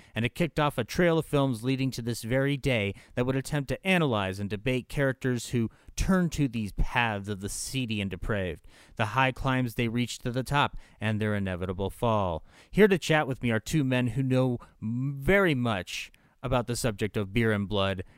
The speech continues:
as they are not only the hosts of Pop Culture Brews, but they also have an affinity for the genre itself. Ladies and gentlemen, please welcome Andrew Sanders and Tyler Mabee.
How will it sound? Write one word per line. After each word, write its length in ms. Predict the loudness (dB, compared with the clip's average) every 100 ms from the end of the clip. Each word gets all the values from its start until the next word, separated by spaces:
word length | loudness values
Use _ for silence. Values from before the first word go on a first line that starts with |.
| -4
as 140 | 0
they 120 | 4
are 140 | 4 6
not 240 | 4 4
only 200 | 4 4
the 160 | 4 2
hosts 240 | 2 2
of 120 | 0
Pop 220 | 2 0 2
Culture 300 | 0 0 -2
Brews, 360 | 2 2 2 -2 -8 -2
but 100 | 4
they 140 | 6
also 240 | 4 2
have 260 | 0 0 0
an 80 | -2
affinity 460 | -2 -2 0 -2
for 180 | -2 -4
the 120 | -4
genre 360 | -2 -2 -2 -2
itself. 560 | -4 -6 -4 -4 -4 0
Ladies 320 | 0 0 -2
and 80 | 0
gentlemen, 380 | 0 2 0
please 260 | 0 0 0
welcome 320 | 0 -2 -4
Andrew 300 | 0 0 2
Sanders 460 | 0 0 2 0 0
and 120 | -2
Tyler 300 | 0 2 2
Mabee. 540 | 2 2 2 -2 -4